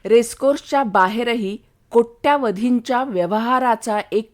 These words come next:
कपटी खेळ चालू असतो. इथं इंटरव्ह्यूच्या सीनमध्ये अचानक एक ट्विस्ट आलाय.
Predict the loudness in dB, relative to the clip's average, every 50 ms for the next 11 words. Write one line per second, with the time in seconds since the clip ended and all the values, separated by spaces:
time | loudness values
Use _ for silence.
0 | _ -2 -2 -2 -2 _ -6 -6 -6 -4 -4 -6 -4 -4 -4 -6 -4 -2 -4 -4
1 | -6 -8 _ -14 -14 -14 -14 _ _ _ _ _ _ _ _ _ _ _ _ _
2 | _ _ _ _ -10 -8 -8 -4 -2 -2 -2 -2 -6 -10 _ _ _ _ -2 0
3 | 0 0 2 0 0 0 0 -2 -4 -4 -4 -4 -6 -6 -6 -6 -6 -6 -4 -4
4 | -2 -2 -4 -4 -4 -2 -2 -2 -4 -6 _ _ -8 -8 -6 -6 -6 -4 -4 -4
5 | -6 -8 -8 _ -6 -6 -6 _ _ _ -2 -2 -2 -2 -2 -4 -2 -2 -2 -2
6 | -6 -8